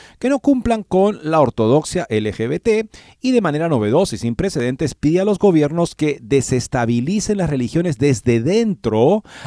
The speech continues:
apoyando a las facciones pro L G B T que existan en las diversas denominaciones religiosas. El experto independiente de la onu sobre orientación sexual e identidad de género, Víctor Madrigal Borlós,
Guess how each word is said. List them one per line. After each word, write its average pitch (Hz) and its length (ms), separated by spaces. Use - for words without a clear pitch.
apoyando 123 580
a - 20
las 160 160
facciones 147 540
pro 110 260
L 110 120
G 135 200
B 214 100
T 202 300
que 117 100
existan 175 640
en 123 80
las 117 100
diversas 104 360
denominaciones 131 640
religiosas. 113 720
El 123 120
experto 226 260
independiente 147 680
de 123 100
la 143 140
onu 110 340
sobre 98 220
orientación 98 420
sexual 135 400
e 110 40
identidad 95 340
de 127 80
género, 147 400
Víctor 180 320
Madrigal 113 520
Borlós, 123 720